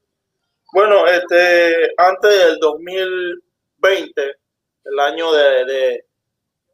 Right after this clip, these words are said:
el año que nosotros vamos a recordar por siempre, este, estábamos haciendo música, tal vez no a, al nivel como la ta-, lo estamos haciendo ahora.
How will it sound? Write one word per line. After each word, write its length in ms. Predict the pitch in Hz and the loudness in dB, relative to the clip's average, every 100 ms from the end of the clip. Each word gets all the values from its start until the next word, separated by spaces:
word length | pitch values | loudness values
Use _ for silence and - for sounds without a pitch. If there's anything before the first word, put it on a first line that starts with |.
| - | -6
el 120 | 135 | 0
año 300 | 156 185 175 | 0 0 -2
que 100 | 160 | -2
nosotros 440 | 156 147 165 170 | -2 -6 -4 -2
vamos 180 | 175 175 | -2 -2
a 40 | 170 | -4
recordar 640 | 151 147 151 170 170 - - _ _ _ | -4 -6 -2 0 0 -2 -10 _ _ _
por 180 | - 143 | -8 -8
siempre, 600 | - 175 170 - - 135 - _ _ _ _ _ _ _ | -8 -6 -6 -6 -12 -16 -16 _ _ _ _ _ _ _
este, 880 | - 143 143 143 151 147 143 143 139 | -8 -6 -6 -4 -4 -2 -2 -2 -4
estábamos 800 | 143 165 170 175 170 156 143 - - | -4 -2 -2 -2 -2 -2 -2 -6 -8
haciendo 640 | 139 - 160 165 165 170 | -10 -8 -8 -6 0 0
música, 560 | 170 180 170 151 - 139 131 - _ _ _ _ _ _ - | -2 -8 -10 -14 -8 -4 -4 -8 _ _ _ _ _ _ -4
tal 220 | 139 143 | -4 0
vez 520 | 151 160 160 151 143 | 0 2 0 -2 -4
no 240 | 147 156 165 | -6 -4 -2
a, 180 | 156 | -2
al 260 | 139 139 135 | -2 -4 -8
nivel 320 | 139 151 156 | -6 -4 -4
como 220 | 165 165 | -6 -6
la 180 | 143 135 | -4 -4
ta-, 120 | 147 | -4
lo 160 | 135 143 | -2 -4
estamos 360 | 151 - 170 151 | -4 -2 -2 -2
haciendo 400 | - 160 160 156 | -4 -12 -2 0
ahora. 420 | 160 165 151 | 2 2 0